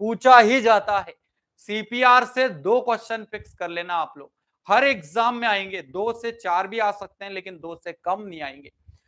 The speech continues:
मैंने कहा कि आपको नॉरसेट क्रैक करवाएंगे केवल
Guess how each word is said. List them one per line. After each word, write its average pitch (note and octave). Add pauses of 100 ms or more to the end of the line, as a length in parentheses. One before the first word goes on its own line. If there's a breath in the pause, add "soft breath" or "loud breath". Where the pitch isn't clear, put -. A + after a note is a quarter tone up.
(180)
मैंने G#3
कहा A#3+
कि B3+
आपको A3+
नॉरसेट G#3
क्रैक G#3
करवाएंगे F#3
केवल A#3+